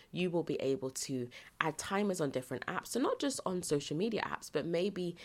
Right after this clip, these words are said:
WhatsApp is a thing that you are on constantly, and perhaps it is a source of anxiety <laughs> for you too. So set yourself a timer for that. Have moments where you're not on your phone. Reducing your screen time can make such a huge difference to your mental health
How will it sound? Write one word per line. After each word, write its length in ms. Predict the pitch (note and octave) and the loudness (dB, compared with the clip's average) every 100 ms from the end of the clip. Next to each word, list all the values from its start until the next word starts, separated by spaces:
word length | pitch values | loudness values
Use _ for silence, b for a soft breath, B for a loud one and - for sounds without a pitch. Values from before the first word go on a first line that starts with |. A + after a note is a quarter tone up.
| B - | B 0
WhatsApp 540 | D3 F3 - E3 D3+ | 4 4 4 0 2
is 120 | C3+ B2+ | 0 0
a 60 | |
thing 360 | A#2+ B2+ B2 B2 | 2 2 2 -2
that 200 | G2+ - | -2 -2
you 180 | C#3+ C#3 | 0 0
are 140 | B2+ - | 2 0
on 200 | B2+ C3+ | -2 -6
constantly, 920 | - - C#4+ C#4 - - F3+ F3 F3 B B - | -8 0 0 0 0 0 0 0 -2 B B 2
and 160 | E3+ | 2
perhaps 340 | A3 F#3+ - - | 2 0 -2 -2
it 60 | |
is 100 | G3 | 0
a 60 | E3+ | 0
source 340 | - D#3+ D3+ | 2 2 2
of 100 | D3+ | 0
anxiety 580 | D3 D3 D#3+ F3 E3+ F3 | 0 0 0 0 2 0
<laughs> 20 | |
for 200 | F3 D#3+ | 6 6
you 180 | D3+ D#3+ | 6 0
too. 440 | - C4+ C4+ E3+ - B B - | 0 4 4 4 0 B B -8
So 300 | - B3 C4 | 4 6 6
set 320 | - A#3 - | 4 0 2
yourself 400 | B3+ B3 A3+ A3 | 2 2 2 0
a 40 | |
timer 440 | - G3 A3+ B3 F#3 | -4 0 2 2 0
for 280 | - B2+ C3 | 0 0 0
that. 280 | C3 - B B B - | 0 -2 B B B 2
Have 280 | G#3 A3 | 4 4
moments 420 | G#3 G3 G#3+ G#3 - | 4 4 2 0 2
where 120 | E3+ | 4
you're 100 | D3+ | 4
not 280 | D3 D3 - | 4 2 2
on 180 | G3+ F#3 | 2 2
your 140 | C3+ | 0
phone. 480 | - B2+ B2 A#2+ B2+ B B - | -2 -2 0 0 -2 B B -2
Reducing 480 | D#3+ G3+ A#3+ - | 0 2 0 2
your 140 | B3+ A3 | 2 2
screen 360 | - F3+ G#3 | 0 2 2
time 300 | A3 A3 A3 | 2 0 -2
can 180 | G#3+ F3+ | 0 -2
make 220 | C#3+ - | -2 -2
such 540 | - - - D#3+ - - | -6 -2 2 2 0 -6
a 60 | D#3+ | -8
huge 420 | D3+ - A#3+ - | -6 -4 -2 0
difference 460 | E3+ D#3 D3 - - | -2 0 -2 -4 -6
to 160 | - | 0
your 260 | G#3 F#3 F3 | 4 4 4
mental 380 | C#3+ D#3 - C#3 | 0 -2 -4 0
health 340 | B2+ C#3 | 2 2